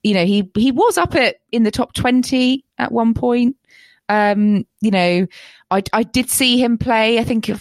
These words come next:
probably was around twenty ten, that kind of phase. I, I remember him being quite a permanent fixture, you know, in, in all the tournaments I was kind of going to as a fan. So yeah, a bit of a shame that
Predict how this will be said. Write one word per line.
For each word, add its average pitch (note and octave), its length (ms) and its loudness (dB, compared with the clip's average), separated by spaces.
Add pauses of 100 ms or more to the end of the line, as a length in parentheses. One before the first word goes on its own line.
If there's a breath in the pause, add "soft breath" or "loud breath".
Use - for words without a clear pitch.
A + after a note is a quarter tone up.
(100)
probably G3 340 -2
was F#3 160 -2
around F#3+ 720 0 (720)
twenty G3+ 300 -2
ten, G3+ 360 0
that F#3+ 180 -2
kind F#3+ 220 -2
of F#3 100 -2
phase. F#3+ 440 0
I, F#3 200 -2
I F3 80 -2
remember F3+ 380 0
him F3 180 -2
being F3 460 0 (240 soft breath)
quite - 240 -2
a - 40 -8
permanent F3 400 -2
fixture, F3+ 600 -2 (640 soft breath)
you F#3 80 0
know, E3 100 2
in, E3 200 0
in F3 100 0
all E3+ 100 0
the D#3+ 80 -6
tournaments F3 400 -2
I E3+ 100 0
was D#3+ 140 -2
kind E3+ 140 -2
of D#3 80 -6
going F3+ 380 0
to F3+ 160 -2
as F3+ 160 0
a F3 40 -4
fan. F3 540 0 (540 loud breath)
So G3+ 200 0
yeah, G#3 300 2
a F3 40 -4
bit G#3+ 140 -2
of - 40 -8
a F#3+ 40 -4
shame F3 460 0
that E3 300 -2